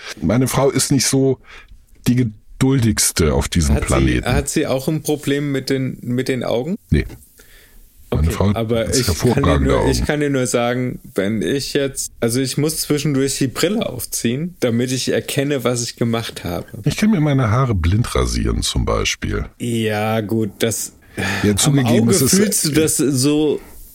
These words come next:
Speaker 2: semi.
Speaker 1: Ja, aber Kontakt-, also zum Beispiel Kontaktlinsen einsetzen, das habe ich zwanzig Jahre lang gemacht.
Speaker 2: Ja.
Speaker 1: Da bist du,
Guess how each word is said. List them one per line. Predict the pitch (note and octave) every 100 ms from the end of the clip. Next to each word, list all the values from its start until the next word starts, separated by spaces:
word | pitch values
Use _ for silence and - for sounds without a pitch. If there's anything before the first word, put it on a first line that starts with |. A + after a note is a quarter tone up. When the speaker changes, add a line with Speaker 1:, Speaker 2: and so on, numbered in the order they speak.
| -
Speaker 2:
semi. | A#2+ G2+ G2 B2+ D3
Speaker 1:
Ja, | C#3
aber | C3
Kontakt-, | G#2+ D#3+ D3+ F3+ F3+
also | D3 D#3+
zum | D3+ E3
Beispiel | D#3+ -
Kontaktlinsen | D#3 D#3 - E3 - A2 F#2+ E2
einsetzen, | C#2+ A#1 C2+ C2 C2 - G2
das | F#2+
habe | A#2
ich | B2
zwanzig | - C#3 - A#2
Jahre | A#2+ A2+
lang | E2 A#1 B1+
gemacht. | A#1+ B1 - - - - _
Speaker 2:
Ja. | B2+ C#3+ C3+ D#3 F#3+ _ _ _ - - -
Speaker 1:
Da | B2+
bist | A#2+ - -
du, | C#3